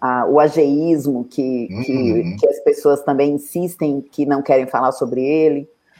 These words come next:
Speaker 1: o assédio, e que o raci-, é, é, o machismo, o, o,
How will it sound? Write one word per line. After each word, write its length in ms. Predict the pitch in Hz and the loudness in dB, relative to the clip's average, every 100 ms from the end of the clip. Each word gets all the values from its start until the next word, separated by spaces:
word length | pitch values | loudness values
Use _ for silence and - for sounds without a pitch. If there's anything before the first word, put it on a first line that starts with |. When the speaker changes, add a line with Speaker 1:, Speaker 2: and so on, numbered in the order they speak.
| - | -10
Speaker 1:
o 100 | 139 | 0
assédio, 960 | 143 143 - 156 156 156 139 143 135 131 _ _ _ | 0 0 2 4 6 6 4 0 -2 -4 _ _ _
e 260 | - 151 156 | -4 -4 -4
que 680 | 151 156 151 147 147 143 - | -8 -6 -4 -2 -2 -2 -2
o 80 | |
raci-, 360 | 143 151 - - | -4 -4 -6 0
é, 320 | 156 147 127 147 | 2 4 4 2
é, 360 | 143 135 131 | 2 2 0
o 60 | 139 | 0
machismo, 880 | 143 143 - 170 165 165 147 143 131 | -2 -2 -4 -6 -2 -2 -2 -4 -4
o, 480 | 123 139 143 - | 0 0 0 -4
o, 480 | 143 139 135 131 127 | -4 -2 -2 -4 -6